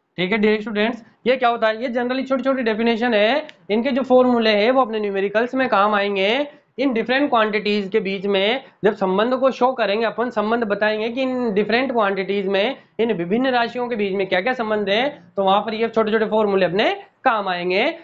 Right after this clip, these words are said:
तो इन्हें आपको ध्यान रखना है, हो सकता है एक नंबर में इनमें से वो एग्जाम में आपसे पूछ भी ले। तो बात करते हैं अपन माध्यम की चुंबकीय पारगम्यता, चुंबकीय पारगम्यता की। तो मैं इसे ऐसे बोल सकता हूँ, किसी माध्यम में से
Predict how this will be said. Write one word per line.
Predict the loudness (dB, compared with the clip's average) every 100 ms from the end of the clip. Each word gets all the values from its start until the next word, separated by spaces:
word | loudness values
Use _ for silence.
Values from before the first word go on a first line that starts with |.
| 0
तो | 2
इन्हें | 4 2
आपको | 0 0
ध्यान | 0 0
रखना | -2 -4
है, | -4
हो | -4
सकता | -4 -2 0
है | 2
एक | 0
नंबर | -2 0 0
में | 2
इनमें | 0 0
से | 0 0
वो | 2 2 0 -6 _
एग्जाम | -6 -4 -2 -2
में | 0
आपसे | -2 0 0 0 -2
पूछ | -4 -4
भी | -4
ले। | 0 2 0 -2 _ _ _ _ 0
तो |
बात | 2 2 2
करते | -2 -2
हैं | -4
अपन | -2
माध्यम | -2 -2 -2 -4
की | -2
चुंबकीय | -2 0 0
पारगम्यता, | 2 0 0 -2 0 0
चुंबकीय | 0 -2 0 2
पारगम्यता | 2 2 0 0 0 -2
की। | -2 -2 -4 -6 _ _ -4
तो |
मैं | 0 0
इसे | 0 -2
ऐसे | 0 0
बोल | 0 0
सकता | 0 0
हूँ, | 0 0 0 -4 -12 _ -6
किसी | -2 0
माध्यम | 0 0 0 0 2
में | 2 0 0
से | 0